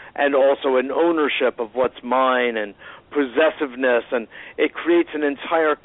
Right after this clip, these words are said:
consciousness that actually doesn't serve the whole. It separates out. And if people wanted, I, I like to think that if people were enlightened, they could have a team that they liked,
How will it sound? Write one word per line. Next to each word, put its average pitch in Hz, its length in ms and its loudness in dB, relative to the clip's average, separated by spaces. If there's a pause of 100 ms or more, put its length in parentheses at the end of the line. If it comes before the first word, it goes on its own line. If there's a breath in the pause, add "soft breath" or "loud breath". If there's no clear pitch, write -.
(160)
consciousness 135 800 -2 (680 loud breath)
that 165 280 4 (200)
actually 170 460 2
doesn't 143 400 0 (140)
serve 160 320 2
the 135 120 4
whole. 123 600 2 (320 loud breath)
It - 160 0 (140)
separates 143 640 2 (200)
out. 147 360 2 (440 loud breath)
And 151 300 2 (220 loud breath)
if 165 260 0
people 214 340 0
wanted, 151 400 2
I, 143 280 4
I 123 240 2
like 120 300 0
to 120 140 -14
think 123 220 -2
that 117 140 0 (360 loud breath)
if 143 220 0
people 165 400 0
were 139 340 2
enlightened, 143 680 0
they 135 160 2
could 143 220 0
have 240 500 2
a 180 60 2 (240)
team 120 340 -2
that 110 180 0
they 120 180 2
liked, 120 460 0